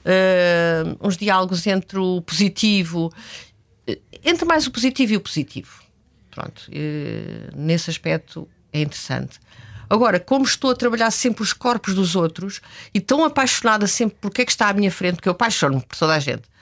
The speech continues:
Apaixono-me no sentido de, "Ah, é vida, é bonito, é,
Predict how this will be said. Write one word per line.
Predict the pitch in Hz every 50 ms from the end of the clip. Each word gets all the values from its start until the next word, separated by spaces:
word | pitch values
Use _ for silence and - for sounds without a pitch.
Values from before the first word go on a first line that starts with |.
| - -
Apaixono-me | _ - 294 302 - - 370 330 294 269
no | 254
sentido | 240 - 247 233 202 247 233 214 208 208
de, | 196 202 190 -
"Ah, | 285 311 320 330 320 320 320 294 262 214
é | - - 226 214
vida, | 180 170 160 226 285 311 320 226 208 190
é | 175 170 170 170 165 165 165 165 - -
bonito, | - 180 185 196 240 294 349 359 - - - - 214
é, | 185 180 175 170 165